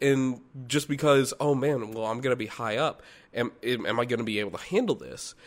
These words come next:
And what started as, like, a fear of maybe being fifty feet up in the air, you know, will start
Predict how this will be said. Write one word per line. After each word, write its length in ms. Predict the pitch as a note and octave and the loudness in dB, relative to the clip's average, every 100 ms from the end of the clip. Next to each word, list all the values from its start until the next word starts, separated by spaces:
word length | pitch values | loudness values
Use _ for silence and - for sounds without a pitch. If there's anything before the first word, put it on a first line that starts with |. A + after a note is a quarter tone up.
| - - | -20 -8
And 260 | - C3+ C#3 | 0 2 4
what 380 | C#3 C#3 - - | 4 4 -2 -6
started 440 | - D#3 F#3 E3 | 4 6 6 4
as, 200 | C3 A#2 | 2 2
like, 200 | B2 A#2 | 0 0
a 80 | A2 | -6
fear 360 | - B2+ B2+ | -4 0 4
of 160 | B2 A#2+ | 2 2
maybe 340 | G#2+ G#2 A2 | -2 -2 -2
being 220 | G#2+ A2 G#2 | -4 -4 -4
fifty 340 | - G2+ G#2 | -8 -8 -8
feet 300 | - G#2+ G#2+ | -10 -10 -6
up 160 | A2 - | -6 -6
in 100 | A2 | -6
the 180 | G#2+ | 0
air, 260 | A#2 A2+ G#2+ - - - | 0 2 -2 -6 -20 -12
you 180 | - C#3 | 0 6
know, 180 | C3 B2 | 8 8
will 320 | C3 C3+ C3+ | 6 6 6
start 520 | C3+ - C3+ C#3 - | 2 4 4 4 -2